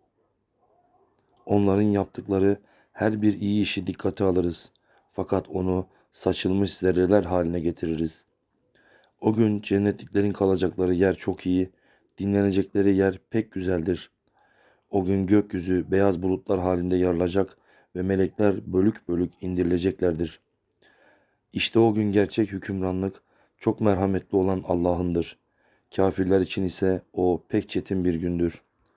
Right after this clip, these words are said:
O gün zalim kimse ellerini ısıracak, "Eyvah!" diyecek. "Keşke peygamberin yanında bir yol tutsaydım."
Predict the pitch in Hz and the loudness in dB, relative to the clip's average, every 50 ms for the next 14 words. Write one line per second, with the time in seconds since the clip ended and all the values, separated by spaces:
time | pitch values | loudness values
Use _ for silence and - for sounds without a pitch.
0 | _ _ _ _ _ _ _ _ _ - - 98 98 95 101 101 98 92 - _ | _ _ _ _ _ _ _ _ _ -4 -2 -2 0 2 2 2 0 -2 -6 _
1 | _ _ _ - 95 95 98 98 98 104 104 98 - 98 92 87 - - 95 92 | _ _ _ -8 -2 0 2 2 2 2 0 -2 -2 -4 -6 -4 -2 0 2 2
2 | 90 - - - 95 92 92 92 92 92 98 104 101 - - 90 90 85 95 98 | 0 -2 -4 -4 -2 0 0 0 0 2 0 -2 -2 -2 -4 -4 -2 0 0 0
3 | 90 - - _ _ _ _ _ _ - 98 98 92 87 90 104 101 - - - | 0 -2 -6 _ _ _ _ _ _ -4 -2 -2 0 2 2 0 0 0 -4 -4
4 | 90 90 82 82 87 85 - - _ _ _ _ _ _ _ - - - 110 101 | -2 -2 0 0 -2 -4 -6 -10 _ _ _ _ _ _ _ -8 -2 0 0 0
5 | - - - 101 98 95 95 - 98 98 95 98 98 98 95 98 98 110 110 104 | -2 -2 2 2 2 2 2 0 0 2 2 2 0 2 2 2 4 4 2 2
6 | 98 98 95 92 95 85 98 92 87 90 101 101 - - - - - - 87 87 | 0 0 0 0 -2 0 0 -2 2 4 4 2 2 0 -14 -14 -8 -4 -4 -2
7 | 85 87 87 82 80 | -2 -2 -4 -6 -8